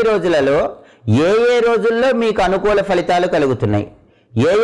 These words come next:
ఏ రోజుల్లో మీకు వ్యతిరేక ఫలితాలు కలుగుతున్నాయి, ఏ ఏ రోజుల్లో ఎలాంటి విషయాల్లో జాగ్రత్త వహించాలి, ఏ ఏ రోజుల్లో ఎలాంటి స్తోత్రాలు చదువుకుంటే సమస్యలను అధిగమించవచ్చు, ఈ విషయాలన్నీ కూడా మాస ఫలితాల్లో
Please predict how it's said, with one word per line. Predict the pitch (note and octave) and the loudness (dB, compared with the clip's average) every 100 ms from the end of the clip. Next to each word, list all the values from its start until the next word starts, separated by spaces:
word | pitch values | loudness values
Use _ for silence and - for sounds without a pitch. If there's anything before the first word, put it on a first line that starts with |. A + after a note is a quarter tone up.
| A#3 | 2
ఏ | |
రోజుల్లో | A#3 A#3 A3 A#3 B3 | 2 2 0 0 0
మీకు | A#3 G#3+ | 0 0
వ్యతిరేక | F#3 E3+ G#3 G#3+ | 0 0 0 0
ఫలితాలు | G3+ F#3+ F3 F#3 F#3 | 0 -2 0 0 0
కలుగుతున్నాయి, | F3+ C#3 B2+ G#2 G#2 - - _ _ A#2 | 0 0 0 -2 -2 -6 -14 _ _ -2
ఏ | C#3 G#3 A#3+ | 0 2 2
ఏ | A#3+ | 2
రోజుల్లో | A#3 G#3+ A#3 B3 B3+ F#3 | 0 0 0 0 0 2
ఎలాంటి | F#3+ A3+ A#3 B3 | 2 0 -2 0
విషయాల్లో | A3 G3 A3 A3 G#3+ A3 D#3 | 0 0 0 2 2 0 0
జాగ్రత్త | F3 F3+ A3 G#3+ | 0 0 -2 -2
వహించాలి, | G3 F3 E3 D#3 B2+ G#2+ - - - - - - C#3 | 0 0 0 0 0 0 -2 -8 -20 -20 -14 -2 2
ఏ | G#3+ A#3+ | 2 2
ఏ | A#3+ | 2
రోజుల్లో | A#3+ G#3+ A#3 B3+ D#4+ - C#3 | 2 2 0 2 0 0 0
ఎలాంటి | F#3 A3 A3+ A3 | 0 0 -2 -4
స్తోత్రాలు | - - F#3 G#3+ A#3+ A3+ A3+ | -4 -2 -2 0 0 0 0
చదువుకుంటే | A3 G3 A3 A3 G3+ A3+ | 0 2 2 0 0 -2
సమస్యలను | - F3+ F#3+ F#3+ G3 F#3 | 0 0 -2 0 0 2
అధిగమించవచ్చు, | D#3+ E3+ F3+ D#3+ C#3+ A#2+ - G#2+ - - - A#2 | 0 0 0 0 0 0 -2 -4 -4 -14 -12 -2
ఈ | C#3+ E3+ | 0 2
విషయాలన్నీ | E3 G3 G#3+ G#3 G3+ G3+ G#3 G#3 | 0 2 2 2 0 0 0 0
కూడా | G3 G3 | 0 0
మాస | E3+ E3 E3+ | 0 -2 -2
ఫలితాల్లో | F3+ E3 F3 E3 | -2 -2 0 0